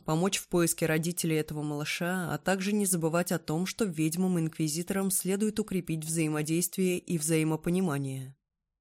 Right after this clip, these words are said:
Вместе. Его тон был вроде бы добродушен, но давил. Уж не знаю, опыт ли это или магическое воздействие,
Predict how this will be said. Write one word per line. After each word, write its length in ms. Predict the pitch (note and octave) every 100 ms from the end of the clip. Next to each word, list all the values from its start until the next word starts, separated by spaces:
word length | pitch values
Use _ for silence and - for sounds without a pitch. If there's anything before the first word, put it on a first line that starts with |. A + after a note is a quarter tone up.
| -
Вместе. 800 | E3 F3+ D3+ C3 - C3 C3+ - _ _ _ _ _ _ _ _ _
Его 260 | - E3+ E3+
тон 340 | E3+ G3+ G3+
был 200 | D#3+ D#3+
вроде 280 | E3 F3 F3
бы 100 | D#3+
добродушен, 800 | E3 D#3 D#3+ D#3 F#3+ - G3 F#3
но 140 | E3+
давил. 500 | D#3+ F3+ E3+ C3+ C3+ - _ _ _ -
Уж 200 | F3+ F3
не 120 | G3
знаю, 520 | F#3+ F3 D#3 D3+ D3+ -
опыт 380 | F3 F3+ G#3+
ли 100 | F3
это 240 | F3 F3 E3+
или 200 | D3+ D#3
магическое 600 | D#3 D#3 D#3+ - - D#3
воздействие, 800 | D3 C#3+ - F3 - - D#3